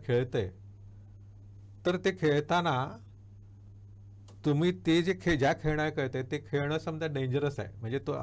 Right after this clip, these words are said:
तुला असं लक्षात आलं की तो ता-, कात्री घेऊन काहीतरी करतोय, त्याला कात्री लागू शकेल,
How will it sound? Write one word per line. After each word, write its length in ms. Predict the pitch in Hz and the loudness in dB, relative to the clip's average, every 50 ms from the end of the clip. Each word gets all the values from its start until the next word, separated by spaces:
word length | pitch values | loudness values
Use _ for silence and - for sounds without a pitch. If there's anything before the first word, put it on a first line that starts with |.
| 127 131 | -4 -4
तुला 140 | 135 135 143 | -2 -2 -2
असं 160 | 139 135 - | -2 -2 0
लक्षात 300 | 139 131 127 - 139 123 | 0 0 0 0 0 0
आलं 120 | 131 131 131 | 0 0 0
की 120 | 131 139 | -2 -2
तो 140 | - 151 147 | -2 -2 0
ता-, 200 | - - 131 123 - - | 2 2 2 2 2 2
कात्री 300 | 135 123 110 - 135 139 | 0 0 2 0 -2 0
घेऊन 220 | 127 123 127 131 | 0 0 -2 -2
काहीतरी 320 | 123 - 120 107 95 123 127 | -4 -4 -6 -6 -4 -6 -4
करतोय, 320 | - 131 113 107 - 104 | -4 -4 -4 -4 -4 -6
त्याला 220 | 104 113 113 120 | -6 -4 -6 -6
कात्री 360 | 120 - 123 117 - 127 131 131 | -4 -4 -6 -4 -4 -4 -4 -2
लागू 220 | 127 113 107 104 | -2 -2 -2 -4
शकेल, 300 | 95 98 107 - - - | -6 -8 -12 -14 -14 -16